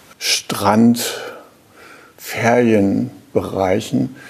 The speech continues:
Ein, das andere ist auf der Ostseite, Cancajos, da ist ein Riesenhotel und lauter Wohnanlagen.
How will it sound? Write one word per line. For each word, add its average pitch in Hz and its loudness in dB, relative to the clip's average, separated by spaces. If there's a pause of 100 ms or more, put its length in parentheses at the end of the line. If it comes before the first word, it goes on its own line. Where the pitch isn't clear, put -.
(540)
Ein, 113 2
das - -6
andere 117 2
ist - -2
auf 113 -2
der - 2
Ostseite, 120 0
Cancajos, 117 -2
da 117 0
ist - -2
ein 120 4
Riesenhotel 104 2
und 107 2
lauter 117 2
Wohnanlagen. 107 2